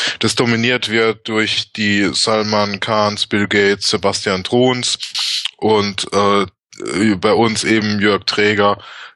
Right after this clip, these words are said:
die dann den Diskurs bestimmen und die sch-, verdrängen dann alternative Meinungen, alternative Ansichten. Und das kann man, also kann man nur unterschreiben.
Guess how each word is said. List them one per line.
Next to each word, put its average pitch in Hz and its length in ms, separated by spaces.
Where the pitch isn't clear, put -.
die 110 240
dann 104 480
den 104 300
Diskurs - 720
bestimmen 113 640
und 101 400
die 98 180
sch-, - 280
verdrängen 110 580
dann 107 220
alternative 101 1040
Meinungen, 98 580
alternative 92 760
Ansichten. 85 640
Und - 140
das - 300
kann 98 180
man, 95 280
also 98 220
kann 104 180
man 98 120
nur 104 140
unterschreiben. 101 760